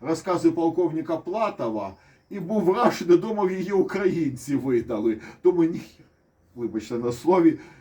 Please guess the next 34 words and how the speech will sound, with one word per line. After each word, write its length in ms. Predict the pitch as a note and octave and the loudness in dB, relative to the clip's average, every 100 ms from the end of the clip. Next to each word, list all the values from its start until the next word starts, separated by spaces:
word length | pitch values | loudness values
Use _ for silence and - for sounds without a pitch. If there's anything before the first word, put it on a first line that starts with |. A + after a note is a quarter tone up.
| - | -12
нічого 460 | F3+ - D#4 - F#3+ | -8 0 2 2 0
собі, 240 | G3 F3 | 0 2
українці 580 | F#3+ - F#3 G#3+ G#3 F#3 | 2 2 0 0 -2 0
видали 420 | E3 G3 F3+ F3+ | 2 2 4 4
нормальну 600 | D#3 D#3 F#3+ F#3 E3+ E3+ | 4 0 2 0 2 0
книгу, 520 | - D#3+ E3+ C3 B2 | 0 -2 -2 -2 -6
слухайте. 440 | A#2 E3 C3 C3+ A2+ E3 - | -4 -4 -2 -8 -10 -14 -6
І 80 | F#3 | -2
не 140 | F#3+ | 2
за 120 | E3 | 4
Україну 520 | F#3+ F3 F#3+ G#3+ E3+ D3+ | 4 4 2 -2 0 0
вони 260 | D#3 D#3+ | 2 4
видають 480 | D#3 D#3 D#3 D3+ - | 4 4 2 -2 -4
прекрасні, 760 | D3+ D#3 D#3+ C3+ B2 - A2+ G#2+ - - - | -6 -4 -4 -4 -4 -8 -10 -12 -12 -20 -6
а 360 | C3+ D3+ D#3 - - - | -2 4 4 2 -8 -12
з 100 | - | -12
психічно 580 | - D#3 F3 F3 D#3+ D3+ | 0 2 2 -6 -2 -2
здорової 500 | D3 D#3 F3 D#3 C#3+ | 0 2 4 4 2
російської 560 | A#2 D#3+ D3+ - C#3 | -2 0 0 0 -4
літератури. 680 | D#3 D3+ D3 - - A#2 A2+ - - - - | -2 -2 -4 -4 -4 -2 -4 -6 -20 -14 -4
Потім 280 | D#4+ A#3 | 0 0
виявилося, 760 | F3 F#3+ G#3 F3 F3 E3+ - D#3+ | 0 0 4 4 6 4 2 0
що 180 | D#3+ D3+ | 0 0
вона, 480 | D#3+ E3+ F3 D#3+ - _ _ _ _ _ _ _ _ - | 0 2 0 -2 -6 _ _ _ _ _ _ _ _ -4
я 160 | A#3+ | -2
не 120 | A3+ | 0
знаю, 300 | D#3+ F3+ D#3+ | 0 2 2
чия 280 | - D#3 C#3+ | 4 2 2
ця 140 | D#3+ D#3+ | -2 -4
книга, 340 | A3 G3+ D#3+ | -4 -2 0
самі 280 | F3+ F3 E3 | 2 4 4
розбирайтесь, 640 | D3+ - D#3+ D3 C#3 C3+ | 0 -2 -2 -2 -4 -8
українська 600 | D#3 D#3 F3 E3 C3 - | -6 2 2 2 -4 -10
вона 420 | D3 D#3 D#3 C#3 | -4 -2 -2 -4